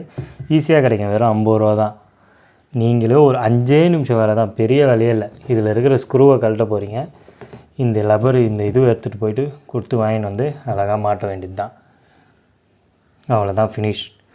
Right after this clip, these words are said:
இப்போ வந்து நம்ம இந்த இதுவை, ஜாயிண்ட்டை மாட்டு மூடிட்டா வாஷிங் மிஷின் ரெடி. அடுத்த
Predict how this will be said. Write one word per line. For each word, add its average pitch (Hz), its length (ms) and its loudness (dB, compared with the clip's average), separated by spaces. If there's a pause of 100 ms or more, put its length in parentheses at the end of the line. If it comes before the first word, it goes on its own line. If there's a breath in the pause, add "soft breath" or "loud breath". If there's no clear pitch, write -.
(600 soft breath)
இப்போ 123 140 -2 (100)
வந்து 113 200 0
நம்ம 113 240 0
இந்த 101 120 -4 (100)
இதுவை, 110 200 0 (400 loud breath)
ஜாயிண்ட்டை 117 380 2
மாட்டு 110 400 -4
மூடிட்டா 113 300 -2 (140)
வாஷிங் 117 300 -2
மிஷின் 101 300 -8
ரெடி. 98 160 -10 (680 soft breath)
அடுத்த 131 280 2